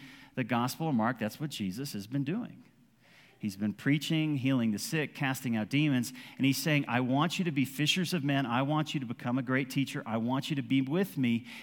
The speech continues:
and then I'm gonna send you out to do exactly what I have done." And then turn with me to the last one in Mark chapter eight, verse thirty-four. And in Mark chapter eight, Jesus,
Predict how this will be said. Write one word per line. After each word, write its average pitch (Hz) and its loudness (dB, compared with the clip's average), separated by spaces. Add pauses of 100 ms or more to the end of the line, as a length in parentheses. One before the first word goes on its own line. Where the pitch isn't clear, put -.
and 123 0
then 120 2
I'm 127 0
gonna 190 2
send 156 0
you 143 0
out 92 -4 (720)
to 127 -2
do 131 2
exactly 139 -2 (560)
what 123 0
I 113 0
have 98 -4
done." 85 -4 (340)
And 127 2
then 127 2
turn 170 4
with 160 2
me 143 4
to - 4
the 127 4
last 135 2
one 127 2
in 120 2
Mark 135 2
chapter 135 -2
eight, 117 0 (280)
verse 120 -4
thirty-four. 110 -4 (1000)
And 123 2
in 123 6
Mark 143 4
chapter 160 0
eight, 131 0
Jesus, 139 -2